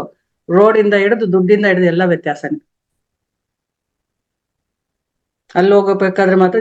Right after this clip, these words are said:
ಜಾಗ್ರತೆ ವಹಿಸ್ಬೇಕು. ತಮಿಳ್ನಾಡಿಗೆ ಹೋಗ್ಬೇಕಾದ್ರೆ ನನ್ಗೂ ಬರುತ್ತೆ ಅಂತ ಓಡ್ಬಿಟ್ರೆ ಅಷ್ಟೇ, ಇಲ್ಲ ದಾರಿ ಗೊತ್ತಿದ್ದು ಹೋಗ್ಬೇಕು. ನೀವು ತಿರುವಣ್ಣಾಮಲೆಗೆ ಹೋಗಿ ಒಬ್ರು ಸರಿಯಾಗಿ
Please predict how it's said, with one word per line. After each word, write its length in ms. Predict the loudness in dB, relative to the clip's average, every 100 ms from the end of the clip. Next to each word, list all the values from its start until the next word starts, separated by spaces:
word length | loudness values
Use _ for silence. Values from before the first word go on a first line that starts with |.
| -4
ಜಾಗ್ರತೆ 500 | -2 0 0 -2 -2
ವಹಿಸ್ಬೇಕು. 440 | -2 -2 -4 -8 -6
ತಮಿಳ್ನಾಡಿಗೆ 520 | -2 -2 -2 -4 -8
ಹೋಗ್ಬೇಕಾದ್ರೆ 520 | -12 -12 -16 -18 -20 _ _ _ _ _ _
ನನ್ಗೂ 320 | 0 2 2 0
ಬರುತ್ತೆ 360 | 0 0 0
ಅಂತ 140 | -2 2
ಓಡ್ಬಿಟ್ರೆ 480 | 0 0 -4 -4
ಅಷ್ಟೇ, 200 | -6 -2
ಇಲ್ಲ 140 | 0 2
ದಾರಿ 240 | 2 0 0
ಗೊತ್ತಿದ್ದು 400 | -2 -4 -6 -4
ಹೋಗ್ಬೇಕು. 380 | -2 -4 -6 -14 _ _ _ _ _ _ _ _ _ _ _ _ 0
ನೀವು 140 | 0
ತಿರುವಣ್ಣಾಮಲೆಗೆ 600 | 2 2 2 2 0 0
ಹೋಗಿ 280 | 0 0 -2 -4 -2
ಒಬ್ರು 420 | 0 0 -4 -6 -4
ಸರಿಯಾಗಿ 380 | -2 0 2